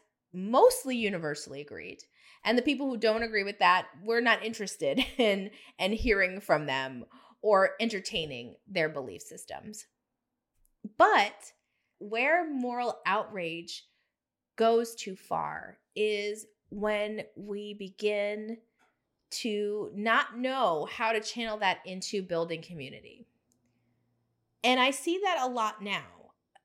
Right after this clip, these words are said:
that we are less, if you look at the discourse on social media and what's happening behind the scenes in our culture, there is less moral outrage for the big, traumatic, large events in our culture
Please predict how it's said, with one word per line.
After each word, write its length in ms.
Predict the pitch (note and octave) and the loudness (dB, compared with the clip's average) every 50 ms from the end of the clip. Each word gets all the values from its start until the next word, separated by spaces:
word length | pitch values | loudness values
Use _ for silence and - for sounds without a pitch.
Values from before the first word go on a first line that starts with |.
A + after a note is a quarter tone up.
| _ - - | _ -18 2
that 320 | G#3+ B3 A#3 A3+ - A#3 | 6 6 6 6 4 0
we 220 | A#3 B3 D4+ E4 E4 | -4 -2 0 2 2
are 120 | D4+ C4+ | 2 2
less, 500 | B3 A#3 A#3 A#3 B3 C4+ E4+ F#4 - - | 0 -2 -4 0 2 2 2 2 0 -4
if 120 | C4+ - C4 | -8 -8 -6
you 100 | C#4+ D4+ | -8 -8
look 140 | F4+ - | -4 -4
at 80 | F4+ F4 | -4 -4
the 60 | - | -4
discourse 560 | A#3+ B3+ B3+ B3 - - - C#4+ A#3 A#3 - | -4 -4 -4 -4 -6 -4 0 0 0 0 -2
on 100 | A3+ G#3+ | -6 -8
social 380 | G3 - G3 F3+ F#3+ - - G3 | -6 -4 -6 -6 -6 -6 -10 -8
media 640 | G3+ A#3 B3+ C#4 C4+ B3+ B3 A#3+ A#3 A#3 A#3 B3 - _ _ _ _ _ _ _ - | -6 -6 -6 -4 -4 -2 -2 0 0 -2 -2 -4 -8 _ _ _ _ _ _ _ -2
and 160 | G#3 G#3 A3 | -2 -2 0
what's 200 | A3 G#3+ G#3+ - | -2 -4 -6 -8
happening 680 | - - A#3 A3+ A#3 A#3 B3 A#3 A3 G#3+ G#3+ G#3+ G#3 G#3 | 0 4 4 4 4 4 0 -2 -2 -4 -4 -6 -8 -6
behind 340 | G#3 G#3 G3+ G#3 G3 F#3+ F#3+ | -6 -6 -4 -2 -4 -2 -4
the 60 | F#3 | -6
scenes 320 | F#3 - - G#3 G3+ G#3 - | -8 -6 -6 -6 -6 -6 -6
in 60 | F3+ | -6
our 100 | E3+ E3 | -6 -6
culture, 500 | - - - D#4+ F4 E4+ - - F#3 F3+ | -8 -6 -6 -6 -6 -4 -4 -4 -4 -2
there 220 | G3+ B3 C4 D4+ | 2 2 2 2
is 140 | C#4+ C4+ - | 0 -4 -6
less 480 | C4 A#3+ A#3+ B3 A#3+ B3+ D#4+ G4+ G#4 - - - _ - _ _ _ | -8 -10 -2 2 4 4 4 4 2 -4 -14 -18 _ -20 _ _ _
moral 420 | - G#3+ A3+ C4+ C#4+ C#4+ C#4 B3 - | -4 0 2 4 4 6 4 4 4
outrage 600 | G#3+ A3 A3+ F3+ A3+ A#3 A3 G#3 G#3+ G#3+ - - - | 2 2 2 2 0 0 2 2 0 0 -4 -12 -12
for 380 | - G#3 G#3 G3+ F#3+ F#3+ F#3+ F#3+ G3 - | -8 -4 -2 0 0 0 -2 -4 -6 -10
the 420 | F#3+ F#3 F#3+ F#3+ F#3+ F#3+ D3 - - G3 F#3 _ _ | -14 -12 -12 -10 -8 -8 -8 -8 -10 -16 -16 _ _
big, 480 | B3 B3+ C4 C4+ C4+ A#3 A#3+ D4+ C#4+ C#4+ _ _ _ _ _ | 0 0 0 0 -2 -4 -8 -10 -12 -12 _ _ _ _ _
traumatic, 840 | - - - A#3+ A3 A3+ G#3 G3+ G3 G3 G3 G#3 A3 A#3+ B3 B3 - _ _ _ | -10 -2 0 2 2 2 2 2 2 4 2 2 2 0 -2 -4 -6 _ _ _
large 360 | - G#3+ G3 F#3 F#3+ G#3+ A3 A#3 | -8 -2 0 2 2 2 2 -2
events 400 | G#3+ G#3+ F#3 E3+ E3+ G3 - - - | -4 -2 -4 -6 -6 -6 -10 -14 -14
in 100 | F#3+ F#3 | -10 -8
our 120 | E3 D#3+ | -8 -8
culture 720 | D#3+ - - - E3 F3+ - - - D#4+ F4 F#4 F#4+ F#4+ | -10 -12 -10 -8 -8 -8 -8 -8 -8 -6 -6 -4 -6 -8